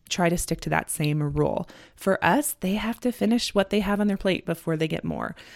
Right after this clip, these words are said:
I make some small exceptions if it's, like, not a large portion of whatever I'm serving. I'm trying to think of, like, a good example of that might have happened recently. Um,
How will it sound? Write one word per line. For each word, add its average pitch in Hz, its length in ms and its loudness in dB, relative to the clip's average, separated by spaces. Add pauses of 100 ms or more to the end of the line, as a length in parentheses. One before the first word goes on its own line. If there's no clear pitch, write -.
(200)
I 185 100 4
make 202 240 2
some 190 320 2
small 180 320 0
exceptions 190 680 0
if 175 220 -6
it's, - 240 -6
like, 156 400 0 (380)
not 160 280 0
a 160 60 2
large 147 420 0
portion 151 400 -4
of 156 100 -2
whatever 151 320 -2
I'm 151 140 -4
serving. 151 380 -2
I'm 180 60 -4
trying 185 180 -2
to 180 40 -4
think 160 160 -2
of, 151 60 -4
like, 143 160 -4
a 143 60 -6
good 151 160 -6
example 151 440 -6
of - 160 -10 (140)
that 170 240 0
might 151 160 -2
have - 100 -6
happened - 360 -6
recently. - 480 -8 (520)
Um, 160 640 -2